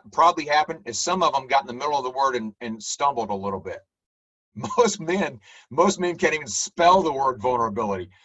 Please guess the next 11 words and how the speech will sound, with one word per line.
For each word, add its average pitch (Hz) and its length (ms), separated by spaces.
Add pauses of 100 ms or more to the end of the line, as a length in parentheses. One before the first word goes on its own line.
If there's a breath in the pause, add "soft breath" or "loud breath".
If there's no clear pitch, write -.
(180)
much 165 300
less 151 240 (140)
act 156 420
in 143 140
a 123 60
way 117 180
of 107 100
vulnerability. 104 640
It's 180 200
tough, 180 320
man. 120 300